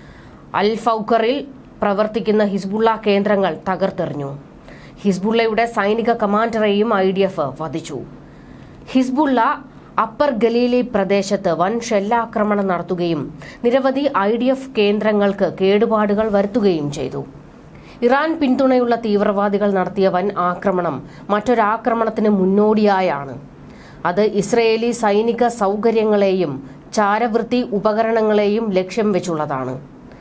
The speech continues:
ഹിസ്ബുള്ളയുടെ കനത്ത ഷെല്ലാക്രമണം ഇസ്രയേൽ മിലിറ്ററി സ്ഥിരീകരിച്ചിട്ടുണ്ട്. ഹിസ്ബുള്ള ഭീകരർ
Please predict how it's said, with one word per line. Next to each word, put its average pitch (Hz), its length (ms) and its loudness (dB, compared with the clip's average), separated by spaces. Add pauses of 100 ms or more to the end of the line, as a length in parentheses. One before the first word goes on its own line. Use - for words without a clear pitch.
(460)
ഹിസ്ബുള്ളയുടെ 285 680 2
കനത്ത 254 300 0
ഷെല്ലാക്രമണം 214 800 0
ഇസ്രയേൽ 202 420 0
മിലിറ്ററി 202 580 0
സ്ഥിരീകരിച്ചിട്ടുണ്ട്. 175 1080 -2 (1120)
ഹിസ്ബുള്ള 285 460 2
ഭീകരർ 208 600 2